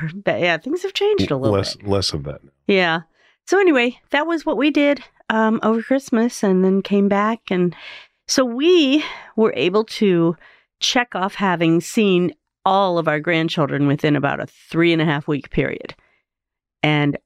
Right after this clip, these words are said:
Speaker 2: I was just about to say, so what have we learned
Speaker 1: <laughs> What
Speaker 2: in
Speaker 1: have we
Speaker 2: this?
Speaker 1: learned? <laughs> We, <laughs> we have learned that that's a, a bit too much. Um, yeah, so we probably won't do that again. We'll try to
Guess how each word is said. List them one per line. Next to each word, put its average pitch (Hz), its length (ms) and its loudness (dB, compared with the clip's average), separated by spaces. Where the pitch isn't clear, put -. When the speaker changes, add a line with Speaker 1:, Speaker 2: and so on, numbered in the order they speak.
Speaker 2:
I - 80 -2
was 92 140 -4
just 101 220 -2
about 95 220 0
to 95 60 -2
say, 104 280 2
so 110 280 0
what 180 160 2
have 226 180 0
we 233 120 0
learned 214 680 0
Speaker 1:
<laughs> - 20 -16
What 302 240 2
Speaker 2:
in 269 60 0
Speaker 1:
have 269 240 0
we 285 140 0
Speaker 2:
this? 277 40 0
Speaker 1:
learned? 254 600 0
<laughs> - 300 -6
We, 262 300 0
<laughs> - 500 -10
we 247 140 2
have 214 140 2
learned 180 380 0
that 151 280 -2
that's 151 200 -4
a, 147 200 -2
a 156 100 0
bit 147 240 -2
too 151 160 -2
much. - 400 -6
Um, 147 560 -2
yeah, 175 180 0
so 202 340 -2
we 392 120 4
probably 415 300 2
won't 359 200 4
do 392 120 4
that 320 140 2
again. - 300 -6
We'll 185 100 2
try 220 260 -2
to 202 180 -2